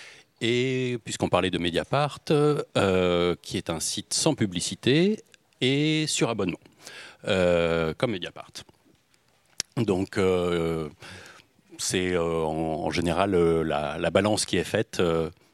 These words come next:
on n'a pas de pub d'un côté, mais évidemment, il faut bien avoir, euh, quelques <laughs> revenus pour pouvoir travailler,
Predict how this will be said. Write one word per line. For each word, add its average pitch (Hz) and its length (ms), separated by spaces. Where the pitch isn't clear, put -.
on 101 60
n'a 92 100
pas 95 120
de - 80
pub 104 160
d'un 95 100
côté, 127 500
mais 95 120
évidemment, 92 640
il 87 140
faut 87 160
bien 90 180
avoir, 85 380
euh, 78 220
quelques - 260
<laughs> - 100
revenus 104 500
pour - 140
pouvoir 95 280
travailler, 90 420